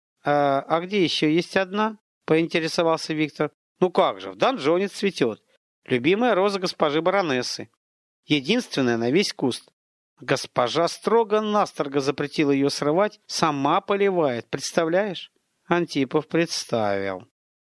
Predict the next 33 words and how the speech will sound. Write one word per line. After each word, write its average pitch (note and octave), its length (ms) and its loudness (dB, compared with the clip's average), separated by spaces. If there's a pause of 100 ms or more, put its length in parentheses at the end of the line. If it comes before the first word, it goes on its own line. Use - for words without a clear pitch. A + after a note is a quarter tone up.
(280)
«М-да», F3 720 2
задумчиво E3 540 -2
пробормотал D#3+ 840 -2
он, D#3+ 140 0
«скажи, D#3+ 360 -2
Ханна, C3 400 -2
а C#3 60 -2
ты F#3+ 120 -2
в F#3+ 80 0
розах F3+ 320 0
разбираешься?» E3+ 760 -2 (100)
«Да A3 140 2
нет, G#3 240 -2
не G#3+ 120 2
очень. E3 420 0 (200)
А A3+ 120 0
что?» A#2+ 340 -6 (720)
«Видишь A3 340 2
ли, E3 100 4
радость D3+ 360 0
моего C#3+ 240 2
сердца, C#3+ 440 0
вот D#3 200 -2
эта G#3 220 0
роза F3+ 280 0
твоя E3+ 320 2
особенная. A#2+ 800 -4
Она F#3+ 240 4
называется, F#3 760 0
м, F3 1000 2
цветок - 600 0
роковой F3+ 440 0
любви. C#3 540 -4